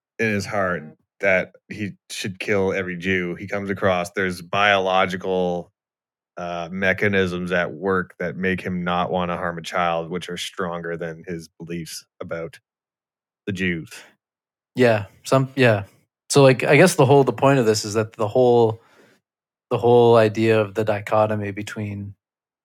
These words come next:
Speaker 2: your, your reasoning and your emotions or whatever, like, that whole dichotomy, the whole, like, Plato's brain where there's, like, the rational part of your brain and the appetite of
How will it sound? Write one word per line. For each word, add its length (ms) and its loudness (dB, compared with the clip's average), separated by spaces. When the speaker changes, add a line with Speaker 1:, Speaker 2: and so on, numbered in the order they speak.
Speaker 2:
your, 480 0
your 160 -10
reasoning 680 2
and 160 -8
your 340 -10
emotions 960 0
or 60 -4
whatever, 280 2
like, 180 -2
that 160 4
whole 220 4
dichotomy, 760 2
the 100 -4
whole, 300 6
like, 300 0
Plato's 440 2
brain 440 -2
where 140 -2
there's, 280 -4
like, 200 -8
the 240 -8
rational 420 -4
part 240 2
of 60 -2
your 80 -2
brain 340 -2
and 100 -6
the 140 -4
appetite 520 -2
of 120 -12